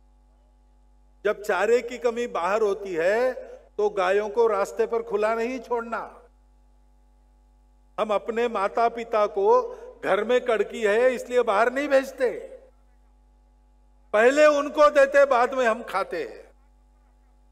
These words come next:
गौ को माता कहना है तो पुत्र का कर्तव्य निभाना पड़ेगा। कटने के लिए गाय जाती है बांग्लादेश में, आती कहां से है?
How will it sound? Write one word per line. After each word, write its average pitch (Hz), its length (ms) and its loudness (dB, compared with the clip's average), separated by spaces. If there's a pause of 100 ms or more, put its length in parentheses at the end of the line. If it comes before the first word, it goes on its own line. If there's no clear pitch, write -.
(400)
गौ 208 180 6
को 262 220 4
माता 226 420 2
कहना 220 380 2
है 220 360 2 (320)
तो 226 100 2
पुत्र 254 360 -2
का 294 180 4
कर्तव्य 285 480 2
निभाना 269 400 2
पड़ेगा। 247 420 -2 (2250)
कटने 254 400 2
के 302 140 -4
लिए 294 280 4
गाय 269 340 6
जाती 247 300 0
है 254 200 4
बांग्लादेश 220 640 -2
में, 131 200 -16 (300)
आती 233 340 -2
कहां 302 300 4
से 294 200 0
है? 151 140 0